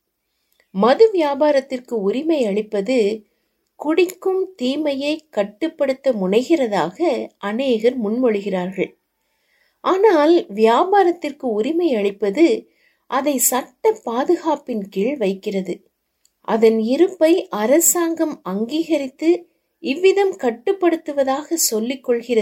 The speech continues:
தீமையை வளர்க்கிறது. உரிமை சட்டங்களின் பாதுகாப்பின் கீழ் வடிப்பாலைகளும் மது காய்ச்சி வடிக்கும் தொழிற்சாலைகளும் மற்றும் wine ஆலைகளும் தேசம் முழுவதும் நிறுவப்படுகின்றன.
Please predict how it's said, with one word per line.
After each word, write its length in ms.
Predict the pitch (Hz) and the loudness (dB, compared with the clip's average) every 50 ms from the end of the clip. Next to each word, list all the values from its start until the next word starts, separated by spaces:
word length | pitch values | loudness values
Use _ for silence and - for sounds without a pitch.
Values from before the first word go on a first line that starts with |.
| 202 202 _ | 0 -2 _
தீமையை 680 | - - 240 247 294 349 349 359 320 254 226 220 196 175 196 233 - - - 190 | -14 -8 -4 -2 0 2 2 2 0 0 0 0 0 0 -2 -2 -6 -10 -16 -10
வளர்க்கிறது. 840 | 180 180 185 190 208 240 247 247 _ - 190 185 185 175 180 - - _ _ _ _ _ _ _ _ _ _ _ _ _ _ | -6 -4 -2 -2 -2 -4 -6 -8 _ -12 -10 -8 -8 -6 -8 -8 -10 _ _ _ _ _ _ _ _ _ _ _ _ _ _
உரிமை 500 | - 180 220 247 262 285 302 311 311 294 269 | -2 0 2 2 2 2 2 2 0 -2 -4
சட்டங்களின் 800 | - - 269 247 247 - - 262 254 262 262 254 247 233 226 220 - | -4 -4 -4 -4 -4 0 0 0 2 4 4 4 4 2 0 -6 -10
பாதுகாப்பின் 840 | 226 220 220 247 262 320 320 311 302 302 285 285 _ - 262 240 220 220 | -8 -4 -4 0 2 2 0 0 -2 -4 -4 -4 _ -8 -8 -8 -8 -10
கீழ் 340 | - 277 277 262 233 233 254 269 247 202 | -10 -6 -4 -2 -2 -2 -2 -4 -4 -2
வடிப்பாலைகளும் 1160 | 190 196 208 220 311 320 320 - _ - 302 269 247 247 247 247 254 254 233 240 277 311 - _ _ _ _ _ _ _ _ _ - | 2 2 2 4 2 0 0 -2 _ -12 -8 -6 -4 0 0 -2 0 0 0 0 0 -2 -6 _ _ _ _ _ _ _ _ _ -2
மது 320 | 185 202 233 262 359 403 359 | 0 2 2 6 6 4 4
காய்ச்சி 460 | - - 339 320 320 294 - - 294 277 | 4 0 0 0 0 -2 -4 -10 -8 -4
வடிக்கும் 500 | 254 233 226 240 233 - - 240 226 214 - | -4 -2 -2 -4 -6 -8 -10 -10 -10 -10 -10
தொழிற்சாலைகளும் 1160 | _ - 226 233 254 339 381 381 - - - 247 214 208 214 220 220 220 220 214 226 302 320 - _ _ _ _ _ _ _ _ | _ -2 -2 2 2 2 0 0 -4 -10 -10 -8 -8 -4 -2 -2 -2 -2 0 0 0 0 -2 -8 _ _ _ _ _ _ _ _
மற்றும் 460 | 208 254 294 285 - - 359 320 269 226 202 | 2 2 2 2 2 2 2 2 2 -2 -4
wine 400 | 190 220 254 294 339 381 392 359 - _ - | -2 -2 0 0 0 0 0 -2 -4 _ -8
ஆலைகளும் 640 | 196 202 220 233 240 233 - 214 196 208 247 247 220 214 214 _ _ - _ _ _ _ _ _ | -6 -4 -2 -2 -2 -2 -2 -2 -2 -2 -2 -2 -4 -8 -12 _ _ -20 _ _ _ _ _ _
தேசம் 580 | 175 202 214 262 330 381 - - - 359 294 | 2 4 4 4 4 2 0 -2 -2 -2 -2
முழுவதும் 580 | 247 220 233 247 302 330 339 359 339 359 302 247 | 0 0 2 2 2 2 2 2 2 2 0 0
நிறுவப்படுகின்றன. 1040 | 214 202 208 233 269 302 320 320 - - 208 190 190 190 190 185 175 175 185 180 185 | -2 -4 -4 -4 0 -2 -2 -2 -2 -8 -6 -6 -6 -6 -6 -8 -8 -6 -6 -6 -6